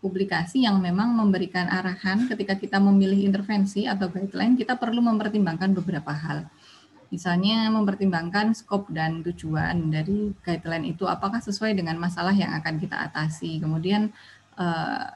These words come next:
apakah, eh, guideline tersebut membutuhkan keterlibatan dari stakeholder atau cukup peneliti dan subjek atau objek penelitian saja yang terlibat. Dan bagaimana,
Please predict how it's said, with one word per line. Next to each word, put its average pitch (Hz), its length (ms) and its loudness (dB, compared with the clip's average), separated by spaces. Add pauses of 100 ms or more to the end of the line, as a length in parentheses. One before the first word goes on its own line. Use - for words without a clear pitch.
(240)
apakah, 190 380 -2 (100)
eh, 175 540 -2 (100)
guideline 185 480 2
tersebut 208 480 -2
membutuhkan 202 640 2
keterlibatan 190 720 0
dari 160 320 -4
stakeholder 175 720 -4
atau 208 320 -4
cukup 202 400 -8
peneliti 185 560 -2
dan 160 320 -2 (320)
subjek 185 640 -8
atau 190 240 -4
objek 180 240 -4
penelitian 180 560 -2
saja 185 240 -4
yang 170 320 -2
terlibat. 165 560 -6 (440)
Dan 175 240 0
bagaimana, 175 500 0